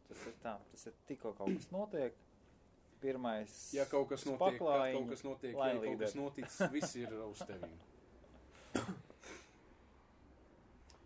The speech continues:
Speaker 2: Un tās algas nav tās augstākās, lai uzņemtos tādu atbildību.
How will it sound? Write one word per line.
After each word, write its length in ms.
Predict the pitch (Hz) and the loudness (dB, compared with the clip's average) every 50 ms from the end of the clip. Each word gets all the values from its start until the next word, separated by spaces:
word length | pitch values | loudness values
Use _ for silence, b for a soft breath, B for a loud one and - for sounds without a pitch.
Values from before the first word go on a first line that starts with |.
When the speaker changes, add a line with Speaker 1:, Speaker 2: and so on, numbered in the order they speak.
| - - - - - - | -20 -20 -20 -20 -20 -14
Speaker 2:
Un 800 | - 113 110 110 110 110 110 110 110 110 107 110 107 107 107 107 104 104 B B B B B B B B B B B B B B - - - - - - - - - - - - - - - - - - - - - - - - - | -12 -10 -8 -8 -8 -8 -8 -8 -8 -8 -8 -8 -8 -8 -10 -10 -12 -14 B B B B B B B B B B B B B B -20 -20 -20 -20 -20 -20 -20 -20 -20 -20 -20 -20 -20 -20 -20 -20 -20 -20 -20 -20 -20 -20 -20 -20 -12
tās 220 | - 117 110 - | -8 -8 -2 2
algas 340 | 139 135 127 117 107 - - | 2 2 4 2 0 -4 -6
nav 180 | 120 117 113 110 | -8 -6 -6 -6
tās 200 | 104 98 90 - | -6 -6 -2 -2
augstākās, 540 | 139 127 - - 107 95 - 101 92 - - - | -2 -2 -2 -4 -6 -6 -6 -8 -10 -10 -10 -10
lai 180 | 101 98 95 | -10 -8 -6
uzņemtos 480 | 98 113 104 104 98 95 90 92 87 - | -6 -8 -8 -8 -10 -10 -12 -12 -12 -10
tādu 220 | 98 92 82 85 82 | -10 -10 -8 -10 -10
atbildību. 480 | 78 78 78 78 80 78 - - - | -12 -12 -14 -14 -14 -14 -16 -16 -18